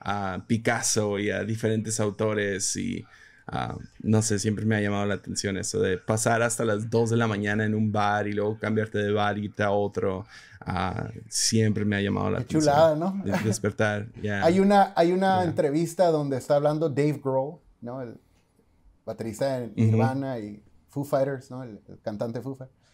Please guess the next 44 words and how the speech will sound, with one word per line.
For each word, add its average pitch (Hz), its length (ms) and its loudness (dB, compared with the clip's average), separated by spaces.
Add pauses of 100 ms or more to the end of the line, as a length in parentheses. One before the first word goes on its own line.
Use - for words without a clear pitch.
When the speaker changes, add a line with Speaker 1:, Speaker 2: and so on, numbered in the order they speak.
(160)
Speaker 2:
Pero 156 320 2
esa 147 280 -2
entrevista 156 360 -2
se 151 120 -4
trata, 151 360 -2
es 131 160 -10
un 147 160 -2
homenaje 131 480 -4
a 139 60 2
David 131 420 -4
Bowie. 113 380 -4 (1120)
Y, 127 460 -4 (100)
Speaker 1:
Mm. 107 220 0
Speaker 2:
eh, 117 380 -6 (100)
justo 160 340 2
antes 156 260 0
de 160 80 2
morir, 139 300 -2
David 147 240 0
Bowie 147 260 0
le 135 80 0
manda 127 380 -4
una 127 240 -6
carta 143 460 -2
a 123 60 -14 (160)
Dave 120 240 -8
Grohl 160 300 0
y 143 40 -4
le 131 100 -6
dice, 131 180 -6
"Mira, 139 220 -4
tengo 143 180 -6
estos 143 220 -10
proyectos." 147 560 -4
Y 101 40 -10
este 95 160 -8
es 143 60 -4
Dave 139 220 0
Grohl, 139 300 6
del 127 120 0
que 123 80 -8
estamos 135 260 -4
hablando, 127 300 -6
¿no? 147 220 -12